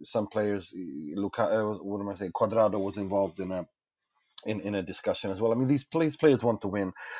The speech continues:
and when they come in there and they, they don't, and they give bad performances and they're frustrated, these things happen, so it's not big drama. But having said that,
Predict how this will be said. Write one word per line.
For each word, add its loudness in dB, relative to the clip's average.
and 2
when 6
they 8
come 4
in 6
there 4
and 0
they, -2
they 0
don't, -2
and -2
they -2
give -4
bad 2
performances -4
and -4
they're -2
frustrated, -2
these -12
things -6
happen, 0
so -6
it's -6
not -6
big -8
drama. 0
But 10
having 6
said 4
that, 2